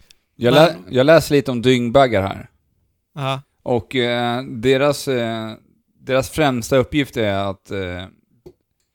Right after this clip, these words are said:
Speaker 1: eh, de, de, de lever i växtätandes avföring, som kossor och andra djurs avföring.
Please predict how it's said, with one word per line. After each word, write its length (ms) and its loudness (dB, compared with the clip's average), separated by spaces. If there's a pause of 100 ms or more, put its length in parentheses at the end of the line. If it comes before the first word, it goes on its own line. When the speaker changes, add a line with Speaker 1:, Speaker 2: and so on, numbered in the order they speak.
(380)
Speaker 1:
eh, 120 0
de, 280 -2 (180)
de, 200 4
de 120 2
lever 520 2
i 240 0
växtätandes 1040 -2
avföring, 600 -2
som 140 -8
kossor 640 0
och 160 0
andra 360 -2
djurs 440 -6
avföring. 600 -6